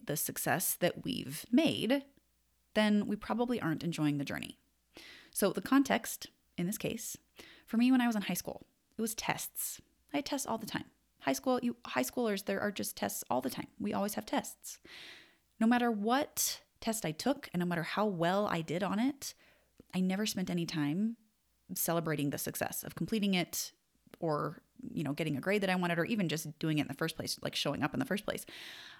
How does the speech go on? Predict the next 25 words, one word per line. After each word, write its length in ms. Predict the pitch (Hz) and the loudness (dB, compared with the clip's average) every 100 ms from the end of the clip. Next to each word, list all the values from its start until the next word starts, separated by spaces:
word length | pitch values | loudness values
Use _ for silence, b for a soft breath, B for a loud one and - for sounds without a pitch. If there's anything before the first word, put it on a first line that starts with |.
| _ | _
I 180 | 190 190 | 6 6
would 100 | 190 | 4
just 160 | 185 196 | 0 0
be 100 | 190 | 0
on 200 | 175 180 | 0 0
to, 280 | 175 165 147 | 0 0 0
"Okay, 200 | 165 170 | -2 0
when's 160 | 156 156 | 0 0
the 60 | |
next 220 | 156 147 | 0 0
one? 180 | 151 143 | -2 -2
What 80 | 151 | -2
do 60 | 156 | -2
I 20 | |
gotta 160 | 160 | -2
study 260 | 160 151 143 | -2 -2 -2
for?" 280 | 156 147 - | 0 0 0
I 80 | 160 | -2
was 100 | 175 | -4
just 160 | 196 | -2
in 60 | 208 | -2
this 120 | 185 | -2
constant 580 | - - 185 202 - 208 | -4 -6 -2 -2 -2 -2
mode 560 | 165 151 151 220 247 254 B B B | 0 0 0 0 -2 -4 B B B
of 520 | - 175 165 156 - | 2 2 2 -2 -10